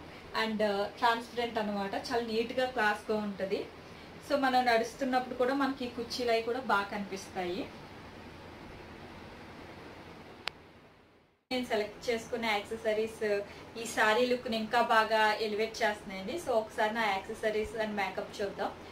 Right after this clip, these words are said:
And నేను just సింపుల్ మేకప్ వేసుకున్నాను. బ్లూ కలర్ ఐలైనర్ వేసుకున్నాను.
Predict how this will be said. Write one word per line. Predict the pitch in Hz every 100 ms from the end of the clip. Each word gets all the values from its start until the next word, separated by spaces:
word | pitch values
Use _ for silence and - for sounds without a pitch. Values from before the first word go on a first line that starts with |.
| - - -
And | 226
నేను | 233
just | 220 233 - -
సింపుల్ | 240 220 262
మేకప్ | 254 226 233 -
వేసుకున్నాను. | 220 214 - 208 208 240 294
బ్లూ | 214 220
కలర్ | 220 214 220
ఐలైనర్ | 214 196 202 202 208
వేసుకున్నాను. | 196 190 - 196 185 202